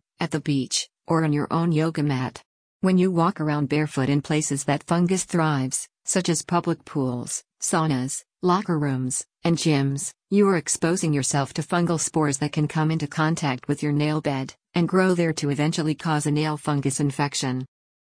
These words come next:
However, preventing nail fungus is not the only reason podiatrists recommend against being barefoot.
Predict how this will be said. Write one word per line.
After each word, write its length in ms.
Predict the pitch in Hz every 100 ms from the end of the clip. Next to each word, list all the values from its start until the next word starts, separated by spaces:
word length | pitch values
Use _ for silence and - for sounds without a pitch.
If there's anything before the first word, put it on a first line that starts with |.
| _ _ -
However, 520 | 185 170 180 139 139 _ -
preventing 480 | 185 190 208 220 175
nail 240 | 147 165
fungus 440 | 160 156 143 131
is 160 | 143 135
not 180 | 156 165
the 160 | 156
only 240 | 156 180 143
reason 420 | 160 156 151 139
podiatrists 800 | - 165 165 139 - 131 - -
recommend 460 | 165 160 151 147
against 360 | 147 147 143 -
being 240 | 147 139
barefoot. 640 | 127 143 139 135 117 -